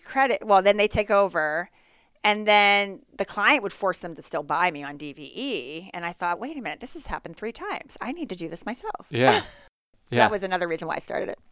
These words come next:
Speaker 2: So you started as the radio person. Tell me about how the services have evolved, 'cause I was, you know, I'm looking at the website, or even just, you know, common parlance,
Speaker 1: Yeah.
Speaker 2: the, the way you talked about the, the different nuances of all these different channels.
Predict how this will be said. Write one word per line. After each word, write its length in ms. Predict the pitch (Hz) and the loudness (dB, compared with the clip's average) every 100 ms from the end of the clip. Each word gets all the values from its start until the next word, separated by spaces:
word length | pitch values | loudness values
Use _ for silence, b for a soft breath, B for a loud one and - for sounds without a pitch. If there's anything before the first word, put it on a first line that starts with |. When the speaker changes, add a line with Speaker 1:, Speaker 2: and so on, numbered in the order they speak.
| _ _ | _ _
Speaker 2:
So 500 | - - 156 143 131 - | -4 6 8 8 6 2
you 80 | 143 | 0
started 280 | - 160 | 6 8
as 80 | 170 | 8
the 80 | 156 | 6
radio 200 | 131 135 | 8 8
person. 320 | 131 123 123 | 6 2 0
Tell 160 | 113 139 | -2 2
me 80 | 160 | 6
about 200 | 180 185 | 8 6
how 140 | - | 6
the 60 | 135 | 2
services 400 | - 120 110 117 | 4 2 0 -4
have 140 | 113 107 | -2 0
evolved, 320 | 98 113 - | 4 4 4
'cause 100 | - | 2
I 60 | |
was, 120 | 117 107 | 2 2
you 60 | 135 | -2
know, 60 | |
I'm 80 | 110 | 0
looking 160 | 139 143 | 0 2
at 60 | |
the 100 | 127 | 4
website, 300 | 123 120 135 | 4 4 6
or 80 | 131 | 6
even 180 | 139 131 | 4 0
just, 240 | 120 - - | 0 -2 0
you 80 | 139 | 2
know, 100 | 107 | 2
common 240 | 139 135 | 4 2
parlance, 340 | 131 123 104 | 4 2 2
Speaker 1:
Yeah. 120 | 151 143 | 0 2
Speaker 2:
the, 80 | |
the 100 | 113 | 2
way 140 | 120 127 | 4 4
you 100 | 120 | 4
talked 260 | 127 120 | 4 4
about 320 | 120 107 104 - B B | 4 2 2 0 B B
the, 260 | - 110 92 | 2 4 2
the 60 | 101 | 0
different 300 | 123 127 117 | 0 0 0
nuances 420 | 120 117 107 98 | 2 2 0 -4
of 80 | 95 | 0
all 120 | 104 | 2
these 120 | 104 | 2
different 260 | 98 101 85 | -4 -8 -6
channels. 460 | - 110 107 98 | -2 0 0 -4